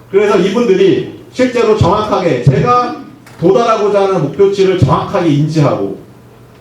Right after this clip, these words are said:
그걸 내 그룹에 있는 모든 구성원들이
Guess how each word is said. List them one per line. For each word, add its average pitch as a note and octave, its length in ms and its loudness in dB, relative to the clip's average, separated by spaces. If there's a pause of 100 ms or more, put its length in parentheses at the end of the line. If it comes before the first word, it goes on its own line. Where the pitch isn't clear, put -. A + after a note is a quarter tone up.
(160)
그걸 G3 560 -2 (340)
내 G#3 240 0
그룹에 G#3 460 0
있는 G3 320 0
모든 B3 440 0
구성원들이 F3+ 840 0